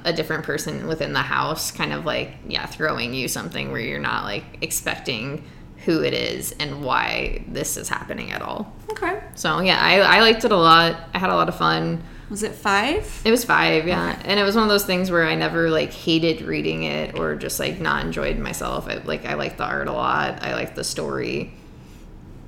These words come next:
Speaker 1: Just, uh, and I don't have, like, I wasn't like, "Yes, it was so good," but it was interesting and I had fun.
Speaker 2: It was just a nice little brainless story,
Speaker 1: Yeah.
Speaker 2: like, something, again, that you could just kind of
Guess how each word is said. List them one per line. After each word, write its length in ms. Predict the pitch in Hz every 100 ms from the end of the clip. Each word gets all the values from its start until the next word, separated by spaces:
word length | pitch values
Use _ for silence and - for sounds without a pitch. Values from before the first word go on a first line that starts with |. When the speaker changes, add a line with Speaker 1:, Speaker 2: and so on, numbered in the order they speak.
| - -
Speaker 1:
Just, 160 | 180 180
uh, 120 | 180 -
and 280 | 165 170 - -
I 80 | 165
don't 160 | 175 214
have, 160 | 175
like, 280 | 165 156 - -
I 140 | 165
wasn't 320 | 139 160 160 151
like, 120 | 156 -
"Yes, 300 | 269 220 -
it 60 |
was 120 | 180 185
so 240 | - 208
good," 360 | 208 220 170 165
but 100 | 170
it 60 | 190
was 140 | 226
interesting 500 | 240 247 - 196 202
and 80 | 196
I 60 |
had 140 | 208 202
fun. 360 | 214 208 220 -
Speaker 2:
It 120 | 220
was 140 | 220 220
just 160 | 233
a 80 | 226
nice 280 | 202 190 190
little 160 | 202
brainless 400 | 202 190 185 185 -
story, 480 | 190 190 196 220 208
Speaker 1:
Yeah. 120 | 180
Speaker 2:
like, 120 | 170
something, 560 | 190 196 202 196 190 -
again, 380 | 190 180 165 196
that 140 | 170
you 80 | 175
could 140 | 190
just 220 | 185 160 -
kind 200 | 185 165
of 160 | 156